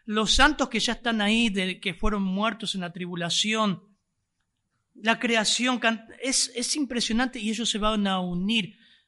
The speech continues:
Juan lo ilustra como estruendo, como algo muy fuerte, pero hermoso seguramente,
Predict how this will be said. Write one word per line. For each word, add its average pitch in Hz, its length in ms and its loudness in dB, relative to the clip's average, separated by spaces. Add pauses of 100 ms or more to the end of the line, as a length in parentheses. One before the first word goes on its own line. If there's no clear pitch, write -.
(360)
Juan 262 380 4
lo 226 80 0
ilustra 240 420 -2
como 196 260 0
estruendo, 220 840 2
como 190 240 -2
algo 220 300 -4
muy 240 300 0
fuerte, 226 880 -4 (220)
pero 156 200 -4
hermoso 160 720 0
seguramente, 165 640 -4